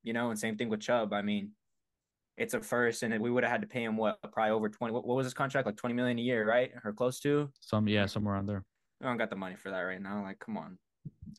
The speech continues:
Speaker 2: Yeah. Um, yeah, just, uh,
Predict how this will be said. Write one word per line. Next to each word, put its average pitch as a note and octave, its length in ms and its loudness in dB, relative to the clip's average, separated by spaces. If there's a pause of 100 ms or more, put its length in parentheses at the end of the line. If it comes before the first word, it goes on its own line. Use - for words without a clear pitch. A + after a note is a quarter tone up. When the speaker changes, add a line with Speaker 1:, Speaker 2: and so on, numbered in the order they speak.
Speaker 2:
Yeah. F#2 180 0 (1500)
Um, G#2+ 420 8 (1300)
yeah, G2+ 240 8
just, G2+ 340 2
uh, F#2 480 4